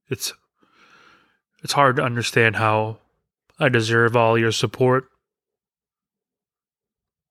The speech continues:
and all your love. I, I don't know how to thank everyone. I don't know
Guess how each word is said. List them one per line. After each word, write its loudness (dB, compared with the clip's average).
and -4
all 2
your 2
love. 2
I, -2
I -12
don't 0
know 4
how 4
to -2
thank -2
everyone. -2
I -8
don't -6
know -2